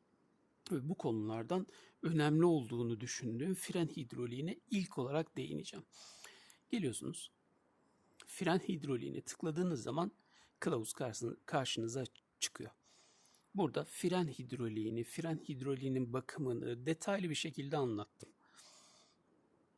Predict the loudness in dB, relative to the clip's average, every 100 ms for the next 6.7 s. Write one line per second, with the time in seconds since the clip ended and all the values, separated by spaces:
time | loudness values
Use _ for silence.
0 | _ _ -18 -14 -2 2 4 2 0 -8
1 | -20 _ -6 -4 2 4 4 0 -2 0
2 | 0 -2 _ _ _ _ -2 0 2 0
3 | 0 -6 -10 -8 -10 -6 -2 -2 -2 -8
4 | -6 -2 -2 -2 -6 -6 _ _ _ _
5 | -6 -4 -4 -6 -10 _ _ _ _ 0
6 | 2 -2 -8 -10 -8 -10